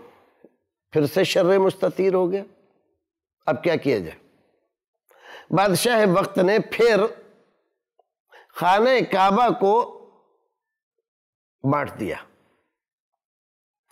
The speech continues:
खाने काबा को बांट दिया चार समतें। खाने काबा कैसा है?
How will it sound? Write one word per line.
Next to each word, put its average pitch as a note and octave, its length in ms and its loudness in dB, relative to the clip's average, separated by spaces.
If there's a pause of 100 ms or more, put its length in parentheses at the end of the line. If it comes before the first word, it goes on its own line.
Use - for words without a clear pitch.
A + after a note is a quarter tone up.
(320)
खाने G#3 300 2
काबा G3 280 0
को F#3+ 120 0
बांट E3+ 240 2
दिया G3+ 280 2
चार A#3 640 0
समतें। G3 680 -2
खाने D#3 320 0
काबा F3+ 260 0
कैसा F#3+ 340 0
है? G3+ 180 -2